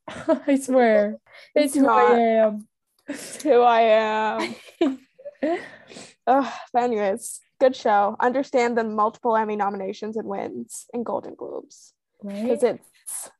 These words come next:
Speaker 2: bomb.
Speaker 1: Mm-hmm. I
Speaker 2: A F.
Speaker 1: agree.
Speaker 2: Anywho, anywho, we have a lot to dive into. Let's give an overview of some of the stuff happening right now. The Don't Worry Darling teaser.
Speaker 1: Yes.
Speaker 2: The Met Gala.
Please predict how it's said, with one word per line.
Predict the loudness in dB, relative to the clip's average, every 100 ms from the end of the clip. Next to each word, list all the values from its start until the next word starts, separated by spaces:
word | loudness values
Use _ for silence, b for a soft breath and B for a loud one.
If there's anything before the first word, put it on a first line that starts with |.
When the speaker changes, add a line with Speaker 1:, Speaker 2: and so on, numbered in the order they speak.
| _ _ -20 -4
Speaker 2:
bomb. | 0 2 0 -6 -14 _ _ _ _ -6
Speaker 1:
Mm-hmm. | -4 -6 -6
I | -4
Speaker 2:
A | -2 -2
F. | -6
Speaker 1:
agree. | -8 -12 -14 -18 _ _ _ _ _ -8
Speaker 2:
Anywho, | -4 -2 -4 -6 -10 -6
anywho, | -4 -2 -6 -8 -12 _ _ _ _ _ 2
we | 4
have | 6
a | 6 8 8 8 6 6
lot | 4 2
to | 0
dive | 2 4
into. | 2 -2 2 2 2 -2 B -20 _ _ -2
Let's | 0 2
give | 2
an | 4
overview | 4 4 2 0 -4 -6 -14 _ _ _ _
of | 0 0 -4 -10
some | -8 -6
of | -4
the | -4
stuff | -2 -2
happening | 0 -2 -2 -8
right | -10 -10
now. | -10 -12 -14 _ _ _ _
The | -4 -2
Don't | 0 0 0 -2
Worry | 0 0
Darling | 0 0 0 -6
teaser. | -8 -12 -8 -10 -10 -16 _ -8
Speaker 1:
Yes. | -6 -6 -6
Speaker 2:
The | -6 0
Met | 0 0
Gala. | 0 0 0 -2 -4